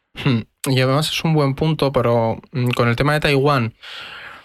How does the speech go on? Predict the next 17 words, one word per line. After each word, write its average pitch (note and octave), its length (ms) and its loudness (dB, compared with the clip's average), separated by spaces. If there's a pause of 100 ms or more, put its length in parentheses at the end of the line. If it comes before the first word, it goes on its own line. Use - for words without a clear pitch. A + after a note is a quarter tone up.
(480)
yo B2 220 2
soy C#3 140 2
bastante D3+ 640 2
reacio C#3 320 0
a C#3+ 40 2
esa - 140 2
idea C3 220 2
de B2 400 2
la A#2 260 0
defensa B2 520 0
absoluta A#2+ 560 2
de A#2 100 2
Taiwán, C3 480 2
porque A2+ 280 0
la, A2 380 -2
la, G#2+ 420 -2
mm, G#2+ 280 -6